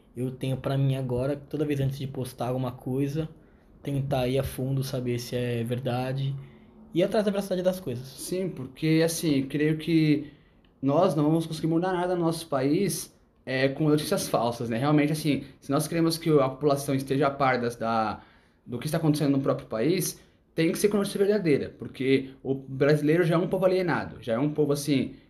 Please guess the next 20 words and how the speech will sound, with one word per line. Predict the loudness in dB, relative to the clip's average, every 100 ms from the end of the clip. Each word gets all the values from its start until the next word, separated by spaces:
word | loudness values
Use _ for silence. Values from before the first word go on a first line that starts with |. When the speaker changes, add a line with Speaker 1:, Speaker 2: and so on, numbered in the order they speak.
| -6
Speaker 2:
que | 0
é, | 2 2 2 2 0
é, | -2 -4
grande | -2 0 2
parte | 2 2 4
dele | 2
é | 2
analfabeto, | 0 0 2 4 4
ignorante. | 2 0 0 -2 -4 -14 -20 -20 _ _
Então, | -8
assim, | -4 -2
se | 2
nós | 2 2
acabarmos | 4 4 6 2 -2 -14 -20 _ _
propagando | -6 0 2 4 2 2 2 2 2 0 -2
coisas | 0 0
que | 0
não | -2 0
são | 0
reais, | 0 2 2 2 0 -2